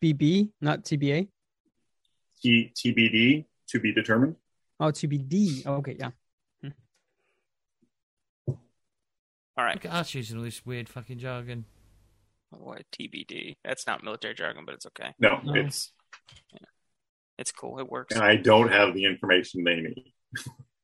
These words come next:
Speaker 3: <laughs> E T As, who the fuck knows? <laughs>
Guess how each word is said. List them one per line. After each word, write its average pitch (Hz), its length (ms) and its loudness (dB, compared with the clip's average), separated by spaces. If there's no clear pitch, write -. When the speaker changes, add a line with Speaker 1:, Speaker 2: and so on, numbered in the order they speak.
Speaker 3:
<laughs> 147 240 -6
E 190 140 2
T 202 220 4
As, 190 180 6
who 196 80 -2
the 170 60 -4
fuck - 360 0
knows? 196 380 2
<laughs> - 280 2